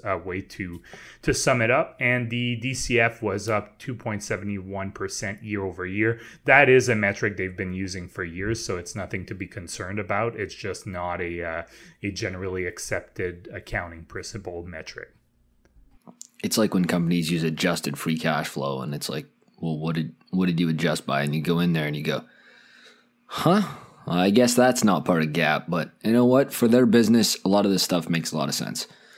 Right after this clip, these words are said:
Speaker 2: Um, all right, Ferrari. Ferrari shipped two thousand six hundred eighty-five units in Q two,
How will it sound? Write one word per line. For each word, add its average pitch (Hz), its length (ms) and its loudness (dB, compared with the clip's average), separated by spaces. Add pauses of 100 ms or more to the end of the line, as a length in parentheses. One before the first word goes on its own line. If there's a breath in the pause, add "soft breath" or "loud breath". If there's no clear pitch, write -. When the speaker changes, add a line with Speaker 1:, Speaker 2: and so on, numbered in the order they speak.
(600 soft breath)
Speaker 2:
Um, 120 380 4
all 147 140 6
right, 123 360 4
Ferrari. 117 960 4 (920)
Ferrari 139 460 4
shipped - 480 2 (680)
two - 160 2
thousand 113 460 4
six - 300 0
hundred 98 380 2
eighty-five 95 600 0
units 95 400 2
in 95 80 4
Q 101 300 4
two, 127 340 4